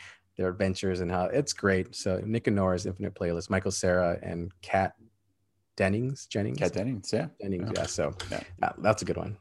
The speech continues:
Speaker 1: I like that one.
Speaker 2: I got a fun fact since we did, we're doing fun facts on Deep
Speaker 1: <laughs> Are
Speaker 2: Cuts
Speaker 1: we
Speaker 2: now.
Speaker 1: doing fun facts
Speaker 2: Yeah,
Speaker 1: on Deep Cuts?
Speaker 2: we
Speaker 1: Okay,
Speaker 2: are.
Speaker 1: go.
Speaker 2: So
Speaker 1: Go
Speaker 2: through
Speaker 1: for
Speaker 2: this,
Speaker 1: it.
Speaker 2: all this list, and I, I brought this up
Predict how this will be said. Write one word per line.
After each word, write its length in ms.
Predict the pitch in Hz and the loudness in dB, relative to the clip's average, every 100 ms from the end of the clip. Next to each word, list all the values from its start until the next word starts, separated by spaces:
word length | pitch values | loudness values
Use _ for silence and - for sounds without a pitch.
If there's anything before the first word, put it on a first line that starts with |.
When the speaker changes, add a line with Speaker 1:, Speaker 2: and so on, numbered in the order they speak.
| - | -10
Speaker 1:
I 60 | - | -6
like 180 | 67 - | -4 -2
that 140 | - | -4
one. 200 | 60 - - - _ - - - | -4 -10 -14 -20 _ -12 -12 0
Speaker 2:
I 60 | 117 | 8
got 100 | 143 | 8
a 40 | |
fun 220 | 143 147 | 8 6
fact 240 | - 98 98 | 8 8 8
since 160 | 107 101 | 2 0
we 60 | |
did, 200 | 87 98 - - | 0 0 0 0
we're 80 | |
doing 200 | 101 95 87 | 2 2 2
fun 180 | 113 | 2
facts 260 | 113 82 - | 4 2 2
on 100 | - | -2
Deep 120 | 175 | 4
Speaker 1:
<laughs> 20 | |
Are 40 | 180 | 10
Speaker 2:
Cuts 140 | 226 | 12
Speaker 1:
we 80 | 233 | 12
Speaker 2:
now. 40 | |
Speaker 1:
doing 180 | 196 226 | 12 12
fun 300 | 202 208 196 | 12 12 12
facts 300 | 190 202 185 | 12 12 12
Speaker 2:
Yeah, 80 | 190 | 12
Speaker 1:
on 120 | 165 | 12
Deep 240 | 131 156 160 | 10 4 6
Cuts? 300 | - 151 131 | 10 12 12
Speaker 2:
we 80 | |
Speaker 1:
Okay, 140 | 143 151 | 12 12
Speaker 2:
are. 80 | - 101 | 12 12
Speaker 1:
go. 60 | 92 | 8
Speaker 2:
So 360 | - 123 117 | 8 10 10
Speaker 1:
Go 80 | 143 | 8
Speaker 2:
through 240 | 139 175 202 | 6 10 12
Speaker 1:
for 40 | |
Speaker 2:
this, 100 | 175 | 12
Speaker 1:
it. 80 | 117 | 8
Speaker 2:
all 140 | 156 147 | 8 6
this 280 | 143 131 | 6 2
list, 300 | 139 139 120 | 4 6 6
and 180 | 113 104 | 4 4
I, 280 | 98 104 107 | 4 4 4
I 40 | |
brought 220 | 107 135 143 | 6 6 6
this 180 | 101 - | 4 2
up 160 | 165 | 0